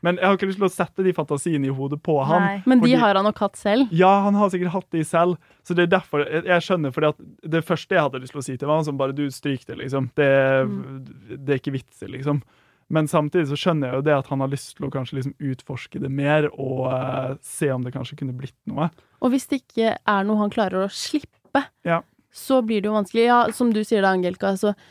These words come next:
Speaker 3: du må være ganske sikker før du gjør noe som helst med, eh, det her, før du sier det.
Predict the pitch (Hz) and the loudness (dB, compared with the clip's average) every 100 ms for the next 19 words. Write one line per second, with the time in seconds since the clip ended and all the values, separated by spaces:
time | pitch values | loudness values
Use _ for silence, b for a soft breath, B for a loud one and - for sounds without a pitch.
0 | b - 226 233 233 214 208 233 - 185 | b -2 2 4 4 2 -2 -6 -8 -10
1 | - 202 - 185 170 185 180 170 190 170 | 0 0 0 0 2 2 4 4 2 0
2 | 190 185 185 196 - - 202 180 175 180 | -2 -2 -2 -2 -4 -6 -2 0 -2 -4
3 | - _ _ - 180 180 175 190 196 220 | -8 _ _ -4 -2 -2 2 2 4 2
4 | 190 208 202 226 196 202 | 2 -2 -2 0 0 0